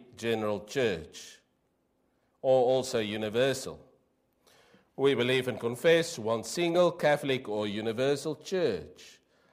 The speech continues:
holy congregation and gathering of true Christian believers, awaiting their entire salvation in Jesus Christ, being washed by his blood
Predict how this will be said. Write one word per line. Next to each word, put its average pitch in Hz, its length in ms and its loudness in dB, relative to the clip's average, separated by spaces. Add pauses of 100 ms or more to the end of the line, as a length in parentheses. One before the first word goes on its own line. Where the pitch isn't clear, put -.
(460)
holy 185 260 6
congregation 139 960 2
and 123 180 0
gathering 120 600 2
of 82 180 -8
true 139 240 -2
Christian 131 420 -6
believers, 139 840 -8 (1040)
awaiting 147 680 0
their 113 260 2
entire 143 640 2
salvation 101 720 -4
in 104 120 -6
Jesus 127 520 -4
Christ, - 720 -6 (1040)
being 92 300 -8
washed 139 420 0
by 135 160 4
his 131 160 -2
blood 120 480 0